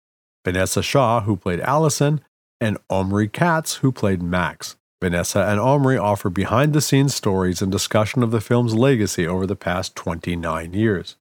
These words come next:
Jeff DiPaoli from Disney Coast to Coast conducted this interview live on stage during Midsummer Scream. On October twenty-first, Dark Sky Films will bring Symphony,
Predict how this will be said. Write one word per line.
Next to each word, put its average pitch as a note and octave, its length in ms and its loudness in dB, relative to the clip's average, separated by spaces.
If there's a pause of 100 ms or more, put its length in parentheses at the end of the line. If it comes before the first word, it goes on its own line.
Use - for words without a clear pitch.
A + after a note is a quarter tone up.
(120)
Jeff F#2+ 280 0
DiPaoli A2 640 2
from E2+ 220 -4
Disney F#2 320 0
Coast G2 340 -2
to G#2+ 80 -2
Coast G2 380 -2
conducted A#2+ 540 0
this C3 200 0
interview C3+ 460 2
live G2+ 480 2
on G2+ 140 0
stage F#2+ 480 0
during F#2 260 0
Midsummer E2 460 -2
Scream. G2 500 -2 (320)
On G2+ 120 0
October C3+ 400 0
twenty-first, G2 680 0 (140)
Dark F#2 200 0
Sky A2+ 300 2
Films A#2+ 400 2
will G#2+ 80 2
bring F2+ 300 0
Symphony, G#2+ 600 2